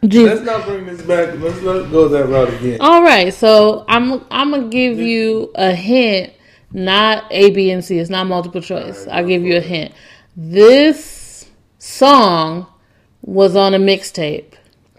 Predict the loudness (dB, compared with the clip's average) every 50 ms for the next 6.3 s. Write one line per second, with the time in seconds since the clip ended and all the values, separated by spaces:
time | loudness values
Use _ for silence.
0 | _ _ -8 -6 -4 -4 -6 -8 -10 -12 -2 2 4 4 6 4 4 2 0 -2
1 | -2 -4 -6 -2 0 0 2 4 6 8 8 8 8 6 4 2 2 0 -4 -10
2 | _ _ _ _ _ _ _ _ _ -4 -2 -2 -2 0 -2 -2 -2 -4 -10 -12
3 | -10 -8 -8 -8 -8 -10 -14 -18 _ _ _ _ _ _ _ _ _ _ _ _
4 | _ _ _ _ _ _ -18 -16 -14 -14 -14 -16 -18 -20 -20 -20 -20 -20 -20 -20
5 | -20 _ _ -20 -20 -20 -20 -20 -20 -20 -18 -16 -16 -16 -16 -18 -18 -20 -18 -18
6 | -18 -18 -18 -20 -20